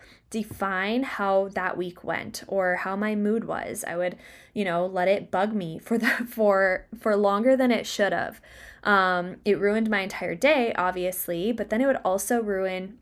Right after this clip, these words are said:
you know, honestly, if my weight would have gone up, um, with the mindset that I had two, three years ago, um, what I would have done if it was this time of year,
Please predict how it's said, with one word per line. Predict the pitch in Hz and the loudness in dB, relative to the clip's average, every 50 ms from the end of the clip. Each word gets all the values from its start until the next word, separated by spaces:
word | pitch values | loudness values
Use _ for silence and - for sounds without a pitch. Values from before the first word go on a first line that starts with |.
| _ | _
you | 214 208 | -4 -2
know, | 190 175 196 - - | -2 -2 -2 -4 -2
honestly, | - 202 208 220 254 247 247 277 277 269 262 - | -2 0 0 2 0 0 0 0 0 0 -2 -2
if | - 214 208 - - - | -2 -4 -4 -6 -10 -10
my | - 202 202 202 226 262 | -6 -4 -2 0 2 4
weight | 277 269 269 - | 6 6 4 4
would | 233 226 | 2 0
have | 226 214 202 | -2 -2 -2
gone | 202 190 190 185 | -4 -4 -2 -2
up, | 180 180 202 - - _ _ _ _ _ _ _ _ _ _ _ - - - | -4 -4 -6 -8 -14 _ _ _ _ _ _ _ _ _ _ _ -20 -4 -2
um, | 247 214 202 185 190 | 0 2 2 2 0
with | 202 208 202 | -2 -2 -2
the | 214 | -2
mindset | 202 185 180 190 - - 226 214 220 | -2 0 -2 -2 -2 -2 -4 -2 -2
that | 208 202 | -2 -4
I | 190 | -4
had | 190 - - 190 180 180 180 185 214 - - - - - - - _ _ _ _ _ _ | -4 -4 -4 -2 0 2 0 0 -2 -6 -14 -20 -20 -20 -20 -20 _ _ _ _ _ _
two, | - - - 240 247 240 226 214 196 196 | -10 -4 2 4 4 4 4 2 0 -4
three | 202 - - 202 208 220 226 | -8 -8 -6 -2 -2 -2 -2
years | 233 220 202 180 180 190 196 208 | -2 -2 -2 -2 -2 -2 -2 -2
ago, | 240 240 240 240 240 254 269 285 302 311 - - - - - - - - - _ | -2 0 2 4 4 4 4 2 0 -2 -6 -12 -20 -20 -20 -20 -20 -20 -20 _
um, | - 214 214 208 202 190 185 175 170 170 170 180 190 - - - _ _ _ - _ _ _ _ | 0 2 4 4 4 4 2 0 -2 -4 -6 -8 -12 -16 -20 -20 _ _ _ -20 _ _ _ _
what | - 214 208 202 196 | -6 -2 0 2 4
I | 208 233 | 4 6
would | 240 254 262 | 6 6 6
have | 262 254 240 240 | 4 4 2 0
done | 214 196 185 175 170 190 214 - - - | 0 0 0 0 0 -2 -4 -6 -10 -10
if | - - | -8 -6
it | 165 | -4
was | 180 190 175 - | -4 -4 -4 -6
this | - - 233 269 247 | 0 2 2 2 2
time | - - 269 262 262 | 0 0 2 4 4
of | 277 262 247 | 4 2 2
year, | 220 202 196 190 190 190 196 208 | 2 2 2 2 2 0 -2 -6